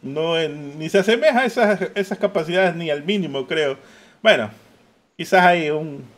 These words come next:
una tercera capa que está en el P C cinco ahí en, ensanduchada en la recomendada de la mínima. Pero no tiene veinticuatro gigas de ram, o sea, ahí está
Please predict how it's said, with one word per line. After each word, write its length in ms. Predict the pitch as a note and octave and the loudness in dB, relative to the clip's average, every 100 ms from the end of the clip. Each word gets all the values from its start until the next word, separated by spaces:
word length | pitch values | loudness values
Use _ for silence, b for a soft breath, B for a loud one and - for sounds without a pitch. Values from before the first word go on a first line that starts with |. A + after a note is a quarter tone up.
| _ _ - | _ _ -4
una 140 | D#3 | -4
tercera 480 | D3+ C3 D#3+ D3+ C#3 | -2 -4 2 2 4
capa 340 | D3+ - C3 | 2 2 2
que 140 | B2+ A#2+ | 0 -4
está 340 | A2+ D3 C3+ | -2 -2 0
en 80 | B2+ | -2
el 160 | A#2 A2+ | -4 -6
P 160 | C#3 | -8
C 140 | B2+ B2 | -8 -8
cinco 280 | C3+ B2 | -10 -6
ahí 180 | A#2 A#2+ | -6 -6
en, 320 | A#2 A#2 A#2+ B2 | -8 -10 -12 -12
ensanduchada 720 | B2+ B2 B2+ A#2+ A#2 C#3+ C#3+ | -10 -8 -6 -8 -2 0 0
en 60 | |
la 80 | C3+ | 0
recomendada 720 | B2 A#2 A#2+ A#2 A#2+ C3 C3 | -4 -6 -8 -8 -4 -2 0
de 40 | B2+ | -2
la 140 | A#2+ | -2
mínima. 540 | D#3 G3+ D#3+ C#3+ D#3+ - b b b b _ | 0 0 -2 -4 -6 -8 b b b b _
Pero 200 | F#3 A3 | 0 2
no 140 | D#4 | 0
tiene 220 | D#4+ B3+ F3 | -4 -2 0
veinticuatro 520 | D#3 F3 D#3+ D3 C#3+ | 0 2 2 2 0
gigas 240 | C#3+ C3+ | 0 0
de 80 | C3 | 0
ram, 320 | C3+ C3 A2 | 0 0 0
o 60 | A2+ | -4
sea, 340 | B2+ A#2+ A2 | -2 0 0
ahí 140 | C3+ E3+ | -2 -4
está 280 | - C3 | -4 -8